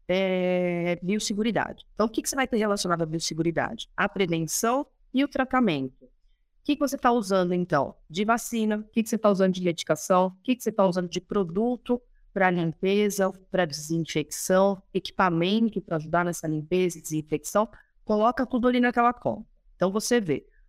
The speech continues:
o que que você tem de índices produtivos hoje, então, quanto que tá de mortalidade na maternidade, qual que é o peso ao desmame,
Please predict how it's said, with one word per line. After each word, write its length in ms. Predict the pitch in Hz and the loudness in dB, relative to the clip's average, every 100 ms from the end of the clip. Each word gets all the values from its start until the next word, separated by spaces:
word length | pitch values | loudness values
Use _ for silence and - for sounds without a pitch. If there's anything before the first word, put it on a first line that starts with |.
| - | -20
o 60 | 170 | -10
que 140 | 247 | -10
que 80 | - | -4
você 200 | 285 277 | -2 0
tem 180 | 262 233 | 0 2
de 120 | 208 | 2
índices 340 | 247 285 285 | 0 -2 -6
produtivos 800 | - 240 190 185 - 185 175 - _ | -4 -2 0 -2 -4 -2 -4 -6 _
hoje, 600 | 175 165 156 160 226 - _ 170 | -2 0 -2 -2 -4 -4 _ -20
então, 260 | 165 202 | -2 -2
quanto 300 | 208 269 285 | 0 -2 -2
que 80 | - | -2
tá 100 | 233 | -2
de 100 | 208 | 0
mortalidade 800 | 208 208 - 202 185 175 180 165 | -2 -2 0 0 2 2 2 0
na 80 | 170 | -2
maternidade, 880 | 170 185 180 196 160 170 165 - | -2 -2 0 2 2 4 0 -2
qual 140 | - 190 | -6 -2
que 100 | 202 | -2
é 20 | |
o 40 | |
peso 320 | 202 196 185 | 0 0 2
ao 80 | 190 | -2
desmame, 920 | 170 196 156 160 160 185 175 151 151 | 0 -4 -2 -2 2 2 0 0 -4